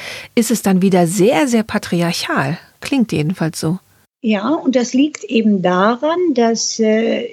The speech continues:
Speaker 2: überhaupt in der Gründerszene maximal dreißig Prozent, äh, Frauen sind und, ähm, die aber in der Regel auch in ganz anderen Bereichen gründen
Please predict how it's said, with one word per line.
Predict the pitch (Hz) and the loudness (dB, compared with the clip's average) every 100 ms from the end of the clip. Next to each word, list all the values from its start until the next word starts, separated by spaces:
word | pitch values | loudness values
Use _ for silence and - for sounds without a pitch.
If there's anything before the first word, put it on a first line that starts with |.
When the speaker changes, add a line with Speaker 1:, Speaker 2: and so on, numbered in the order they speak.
| 240 | -2
Speaker 2:
überhaupt | 208 196 302 294 | 0 2 0 0
in | 208 | 2
der | 196 | 2
Gründerszene | 175 208 254 214 175 - 185 160 175 202 262 - - - | 2 2 4 2 -2 -6 -4 -2 -2 -2 -4 -8 -20 -4
maximal | 208 208 226 - 240 208 190 | 0 0 0 0 0 0 -2
dreißig | 175 190 220 233 - | 0 0 0 -2 -4
Prozent, | - 202 - 220 208 208 240 | -2 -2 0 2 2 0 -4
äh, | |
Frauen | 175 - 185 202 254 | -6 -2 2 4 4
sind | 262 269 302 370 - _ - - - | 4 2 2 0 -10 _ -20 -20 -8
und, | - 240 240 233 233 233 - - | 0 2 4 4 4 2 -4 -4
ähm, | 226 214 214 214 - - - | 0 2 2 0 -4 -10 0
die | 247 285 - | 2 2 2
aber | 226 | 0
in | 220 | 2
der | 214 214 | 2 2
Regel | 240 240 | 2 2
auch | - 185 | 0 0
in | |
ganz | 202 226 226 | 2 2 2
anderen | 220 196 185 | 0 0 -2
Bereichen | 180 185 180 160 | -6 -6 -2 -2
gründen | 151 143 143 147 170 | -2 -6 -10 -10 -14